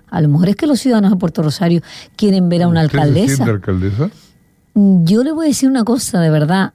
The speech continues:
Speaker 1: Eh, yo me siento, eh, sin faltar el respeto al alcalde, porque me parece que hay que tener un respeto al máximo dirigente de, de este ayuntamiento, que es el señor alcalde, y de verdad que, que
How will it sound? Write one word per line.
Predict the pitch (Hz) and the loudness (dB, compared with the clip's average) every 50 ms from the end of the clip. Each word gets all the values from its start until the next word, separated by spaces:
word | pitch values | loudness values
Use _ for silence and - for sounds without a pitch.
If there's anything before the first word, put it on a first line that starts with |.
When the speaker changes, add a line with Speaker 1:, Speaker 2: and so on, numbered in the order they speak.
| _ _ - | _ _ -4
Speaker 1:
Eh, | 190 180 175 170 165 165 165 165 160 156 156 156 151 151 151 147 151 - - _ - | -2 0 2 2 2 2 2 2 2 2 2 2 2 2 0 0 -2 -4 -10 _ -2
yo | 196 175 160 151 160 196 220 262 | 0 0 0 2 2 0 0 0
me | 302 311 262 | 0 -2 -4
siento, | - - 254 254 269 285 240 - - 330 339 349 381 605 - _ _ | -2 -2 -2 -2 -2 -2 -4 -4 -4 -4 -4 -4 -6 -10 -12 _ _
eh, | - 185 180 175 170 170 165 165 175 | -4 -2 0 2 2 2 0 0 -2
sin | - - - 208 185 | -4 -2 0 0 0
faltar | - - 165 151 143 208 226 | 0 0 -4 -2 -2 -2 -2
el | 262 | -2
respeto | 269 254 - - 254 - 254 | -2 -4 -4 -6 -6 -4 -2
al | 240 | -2
alcalde, | 220 185 160 - 254 262 208 | -2 -2 -2 -4 -4 -2 -2
porque | 175 185 160 - - 175 | -2 -2 -4 -2 -2 -4
me | 170 - - 170 160 165 160 | -4 -2 0 0 2 2 2
parece | 156 165 170 175 - - 240 233 - - - _ | 2 0 -2 -2 -2 -4 -6 -6 -8 -14 -20 _
que | _ - | _ -2
hay | 208 196 | -2 0
que | - 226 | 0 -2
tener | 190 202 202 214 | 0 0 2 2
un | 233 226 214 202 185 | 2 2 0 0 0
respeto | 170 160 160 147 - - _ _ - 202 208 180 - 175 | 0 -2 -4 -4 -8 -14 _ _ -2 -2 -2 -2 -2 -2
al | 165 160 | 0 0
máximo | 160 165 156 - - - - 175 170 165 160 - - - - - - | 0 -2 -2 -4 -6 -2 0 2 2 2 0 -2 -8 -16 -20 -8 -2
dirigente | - 175 180 165 160 160 175 170 151 - - 156 | 0 2 2 4 4 2 2 0 0 -2 0 0
de, | 151 156 151 151 - - - - - - - - _ | 2 2 2 0 -2 -4 -10 -14 -20 -20 -20 -8 _
de | - 185 175 165 180 | 0 2 2 2 2
este | 170 - - 185 | 0 -2 0 0
ayuntamiento, | 165 160 160 156 147 - 156 147 147 156 175 185 - 220 | 0 2 2 2 0 0 0 2 2 2 2 0 -2 -2
que | - 202 | 0 2
es | 170 | 0
el | 165 | 0
señor | 151 - 185 165 160 156 | 0 0 2 2 2 2
alcalde, | 147 139 - - 165 180 | 2 0 0 -2 0 0
y | 196 | 2
de | 185 160 | 2 2
verdad | 156 151 151 165 156 | 2 2 0 0 -2
que, | - - 165 - - - - | -2 -4 -4 -4 -4 -8 -4
que | - 165 160 156 156 151 147 | -2 0 2 2 2 2 2